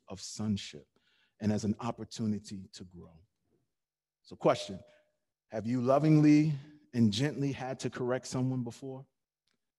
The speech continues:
Have you ever received correction from someone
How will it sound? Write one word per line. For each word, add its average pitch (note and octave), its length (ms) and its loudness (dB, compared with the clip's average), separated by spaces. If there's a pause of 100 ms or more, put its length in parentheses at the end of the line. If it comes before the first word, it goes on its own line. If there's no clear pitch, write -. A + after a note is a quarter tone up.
(240)
Have A#2+ 160 -6
you C#3 80 2
ever C#3 160 0
received E3 600 -4
correction A#2 580 -4
from G#2 240 -6
someone F#2+ 520 -6